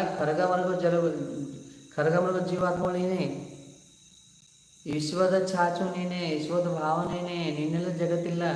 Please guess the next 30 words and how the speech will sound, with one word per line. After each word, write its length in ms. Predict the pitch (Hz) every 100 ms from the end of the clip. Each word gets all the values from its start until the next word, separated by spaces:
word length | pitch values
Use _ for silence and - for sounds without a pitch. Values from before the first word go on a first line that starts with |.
| - - - - - -
ಇಲ್ಲಿ 140 | 147
ಜಗಳ 240 | 147 151 165
ಆಡವ 380 | 170 170 170
ಯಾವನ, 280 | 175 170 175
ಇಲ್ಲಿ 240 | 170 160 151
ಬೈಯವ 320 | 156 170 170
ಯಾವನ, 360 | 170 170 165
ಬೈಸವ 280 | 151 151 156
ಯಾವನ, 340 | 170 170 170 170
ಇಲ್ಲಿ 280 | 170 170
ಕೈ 140 | 151 160
ಯಾವನ, 440 | 170 170 170 165
ಗರೀಬ್ 260 | 151 156 165
ಯಾವನ, 240 | 170 170
ಲಖಪತಿ 440 | 160 147 151 165 170
ಯಾವನ, 200 | 165 160
ಬಿಗ್ಪತಿ 420 | 151 156 165 170
ಏನಿಲ್ಲ, 220 | 170 165 156 - - - - -
ಚಂದ 220 | 165 175
ಯಾವನ, 400 | 175 170 170 165
ಖರೆ 300 | 165 165 160
ಎಲ್ಲಿ 320 | 151 165 156
ಯಾವಿಲ್ಲ 440 | 143 151 170 170 165
ಪರಮಾತ್ಮ, 400 | 160 160 160 160
ನೀ 120 | 156
ಇದ್ದಿ, 200 | 151 147
ನಿಂಗೆ 180 | 151 151
ಬಿಟ್ಟು 180 | 147
ಯಾವಿಲ್ಲ 320 | 143 139 127 123
ನಂಗೆ. 240 | -